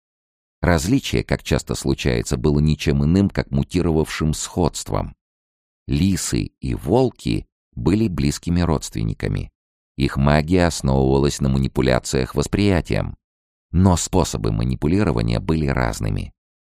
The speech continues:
Здесь надо сделать короткое теоретическое отступление, иначе, боюсь, мои слова не будут понятны.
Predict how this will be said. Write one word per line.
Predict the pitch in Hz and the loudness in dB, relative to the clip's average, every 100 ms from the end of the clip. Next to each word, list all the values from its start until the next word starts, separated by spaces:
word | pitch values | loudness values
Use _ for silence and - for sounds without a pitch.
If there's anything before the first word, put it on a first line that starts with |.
| _ _ _ _ _ _ _ | _ _ _ _ _ _ _
Здесь | 73 69 139 - | -6 2 2 2
надо | 110 104 | 0 0
сделать | 82 98 90 | 2 2 2
короткое | - 87 82 - 76 | 2 2 2 0 -2
теоретическое | - 82 78 - 78 71 - 73 | 2 2 2 -2 -4 -4 0 -2
отступление, | - - 76 78 58 52 50 - _ _ - | 0 -6 -2 0 2 0 -4 -6 _ _ -2
иначе, | 69 80 - | 0 0 0
боюсь, | 71 73 - | 0 0 0
мои | 65 64 | -2 -2
слова | - 65 76 | -2 0 2
не | 82 | 0
будут | 76 85 - | 0 -2 -2
понятны. | - 55 52 50 50 50 | -2 0 -2 -4 -8 -8